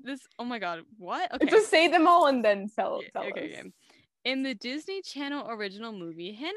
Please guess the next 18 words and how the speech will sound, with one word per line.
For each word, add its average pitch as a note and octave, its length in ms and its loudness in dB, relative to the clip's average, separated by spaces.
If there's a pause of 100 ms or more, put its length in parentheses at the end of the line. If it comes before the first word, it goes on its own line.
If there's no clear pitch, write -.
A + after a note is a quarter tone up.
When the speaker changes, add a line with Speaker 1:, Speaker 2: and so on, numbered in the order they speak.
Speaker 1:
Montana C4 960 -10 (280)
struggles F#4 480 -8
with C4 160 -6 (160)
incest G#3+ 640 -10
for F3+ 100 -14
the E3+ 100 -14
first E3+ 460 -14
time. E3+ 500 -12 (880)
In C#4 160 -6
the C4+ 180 -4
Disney E4 500 -10 (120)
Channel A3 360 -10
original F3+ 320 -12
movie, E3+ 460 -12
Hannah B3+ 180 -10
Montana A3+ 540 -10
struggles F3+ 420 -18
with G#3+ 140 -14